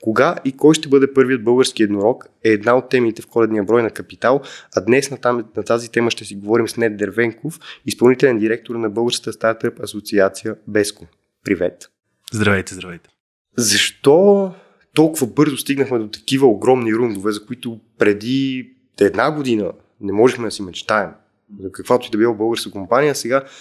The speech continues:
Speaker 1: тази година, януари месец, а, G T M Hub набраха тридесет милиона, беше внушителен рунд, декември набраха сто и двайсет милиона, Payhawk набраха първо, мисля, че двайсет, след това сто и тринайсет и нещо.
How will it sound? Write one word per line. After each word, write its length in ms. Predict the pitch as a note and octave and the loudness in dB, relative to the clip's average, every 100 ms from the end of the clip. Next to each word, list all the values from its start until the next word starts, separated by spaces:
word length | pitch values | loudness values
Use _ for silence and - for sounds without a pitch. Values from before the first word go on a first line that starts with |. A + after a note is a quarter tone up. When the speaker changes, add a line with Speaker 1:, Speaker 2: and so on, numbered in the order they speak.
| _ _ | _ _
Speaker 1:
тази 220 | B2+ C3 | 0 0
година, 380 | A2 G#2+ C3+ C3+ | -6 -4 2 2
януари 440 | G#2+ G2 A2+ C3 | 2 2 2 2
месец, 540 | B2+ B2+ - A2+ - - | 0 -4 -6 -12 -6 0
а, 40 | |
G 580 | A2+ A2+ A2 A2 A2 G2+ | 0 0 -6 -8 -8 -8
T 320 | A2+ B2+ A#2 | -4 -2 -2
M 20 | |
Hub 200 | A#2+ - | -4 -6
набраха 420 | A2 G#2 A2+ G2+ | -2 0 -2 -6
тридесет 340 | - A#2 B2 B2 | -4 -4 -4 -6
милиона, 240 | A2+ A2+ | -4 -2
беше 240 | G#2+ G2+ F#2+ | -2 -6 -10
внушителен 600 | F2+ - - B2 A2+ A2 | -16 -14 -6 -2 -2 -2
рунд, 260 | A2 A2 - - - _ | -4 -6 -10 -20 -20 _
декември 400 | G#2 - B2 A2+ | -6 0 0 0
набраха 380 | G2 A2 A#2 - | -4 -2 -2 -6
сто 260 | - A#2 | -8 0
и 80 | B2 | 0
двайсет 340 | A#2 A#2 A2 A2+ | 2 0 0 -6
милиона, 360 | G#2 G#2+ G#2 G2 - _ _ | -6 -4 -6 -8 -20 _ _
Payhawk 400 | A#2 A#2+ A#2+ A2 | -2 0 -2 -4
набраха 640 | G2 F2 G#2+ G#2+ G#2 F#2+ F2 - - _ A#2 | -10 -4 -4 -4 -6 -6 -6 -14 -20 _ 0
първо, 340 | A2+ G2+ G2+ | 0 0 -6
мисля, 240 | G#2 G#2+ | -6 -10
че 220 | - F2 F2 | -14 -14 -12
двайсет, 460 | - A2 A#2+ - | -2 -2 -2 -8
след 220 | - G#2 | -6 -6
това 180 | G#2 G#2 | -4 -8
сто 240 | F#2+ - A2 | -8 -6 -6
и 120 | G#2 | -6
тринайсет 720 | F#2 F#2 G2+ B2+ - C3+ C3 A2 | -14 -4 -2 -2 -4 -8 -8 -10
и 260 | G#2+ G#2 G2+ | -8 -6 -4
нещо. 420 | G2 G2+ _ | -4 -4 _